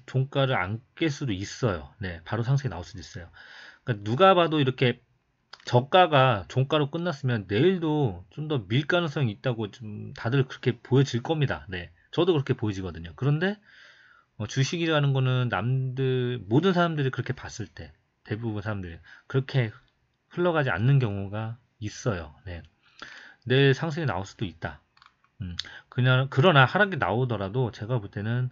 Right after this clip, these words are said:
이날 저점은 깨기는 쉽지 않다. 그리고 지금 현재 이제 자사주 매입을 좀 해주고, 해주고 있는데 좀 빨리 해줬으면 좋긴 한데 참 좀 그렇습니다만, 음, 얘는 지금 매도할 자리는 아니다.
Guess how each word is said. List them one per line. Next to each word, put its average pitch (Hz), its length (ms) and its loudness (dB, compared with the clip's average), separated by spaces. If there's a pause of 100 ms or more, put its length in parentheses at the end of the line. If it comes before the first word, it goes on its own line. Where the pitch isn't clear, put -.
(560)
이날 135 360 4
저점은 120 440 -2
깨기는 139 300 0
쉽지 - 280 -6
않다. 80 420 -8 (1700)
그리고 135 560 -2
지금 110 240 -6
현재 117 180 -2
이제 92 140 -10
자사주 113 400 -6
매입을 98 260 -6
좀 107 220 -8
해주고, 147 340 -4
해주고 160 380 -6
있는데 98 480 -2 (400)
좀 131 140 -2
빨리 196 260 6
해줬으면 180 340 0
좋긴 127 260 -4
한데 117 500 0
참 - 200 -18 (640)
좀 127 180 0
그렇습니다만, 127 880 4 (320)
음, 92 160 -6 (380)
얘는 143 340 6
지금 120 300 0
매도할 117 440 2
자리는 107 320 -4
아니다. 95 480 -6